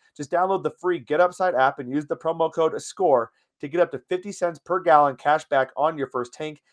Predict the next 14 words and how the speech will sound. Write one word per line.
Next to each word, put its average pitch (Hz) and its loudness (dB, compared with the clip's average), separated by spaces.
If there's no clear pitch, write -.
That's 151 0
code 156 -4
score. 135 0
Put 180 -6
some 180 -16
money 175 -2
in 175 -10
your 165 -4
pocket 135 0
every 139 -2
time 143 -4
you 151 -12
fill 165 0
up 107 2